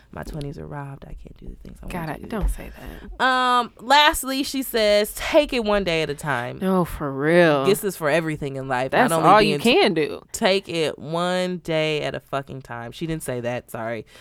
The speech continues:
Speaker 1: Take it one <laughs> day at a time. <laughs> Breathe and know each day brings something new. Ask yourself, "What is my purpose for today?" I'm gonna take that advice.
Speaker 2: No,
Speaker 1: Um,
Speaker 2: seriously.
Speaker 1: find your purpose in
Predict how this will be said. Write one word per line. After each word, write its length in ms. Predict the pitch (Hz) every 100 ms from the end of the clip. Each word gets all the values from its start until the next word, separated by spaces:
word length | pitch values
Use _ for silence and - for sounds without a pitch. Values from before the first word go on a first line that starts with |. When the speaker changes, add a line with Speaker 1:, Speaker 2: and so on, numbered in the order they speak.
| - -
Speaker 1:
Take 180 | 160 156
it 80 |
one 160 | 139 139
<laughs> 80 | 202
day 160 | 202
at 280 | 214 170 -
a 120 | 254
time. 1000 | - - - 269 381 262 320 269 339 214 -
<laughs> 500 | - - - - -
Breathe 420 | 185 254 311 320 226
and 200 | 208 208
know 240 | 208 190
each 280 | 202 220 -
day 160 | 190 180
brings 320 | 165 170 170
something 420 | 165 165 151 156
new. 340 | 175 170 170 170
Ask 300 | 151 170 -
yourself, 420 | 175 - 156 151
"What 120 | - 160
is 120 | 156
my 120 | 151
purpose 380 | - 147 139 -
for 120 | -
today?" 520 | - - 143 143 143 - _ - _ -
I'm 100 | 180
gonna 120 | 185
take 220 | 175 180 -
that 160 | 151
advice. 460 | 143 151 147 147 -
Speaker 2:
No, 120 | -
Speaker 1:
Um, 260 | 160 160 147
Speaker 2:
seriously. 440 | 151 143 143 -
Speaker 1:
find 280 | 208 202 214
your 100 | 202
purpose 440 | - 196 185 185 -
in 200 | 160